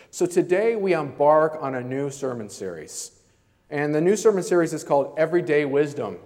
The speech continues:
We're gonna look at the book of Proverbs, and we're gonna extract the wisdom that God has just lavished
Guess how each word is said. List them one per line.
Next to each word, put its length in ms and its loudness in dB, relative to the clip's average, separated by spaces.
We're 120 -4
gonna 180 0
look 180 2
at 460 0
the 60 -2
book 240 -2
of 160 -2
Proverbs, 560 2
and 80 -6
we're 100 0
gonna 300 -2
extract 800 -2
the 80 0
wisdom 500 -2
that 140 -6
God 180 2
has 160 -4
just 220 -8
lavished 920 0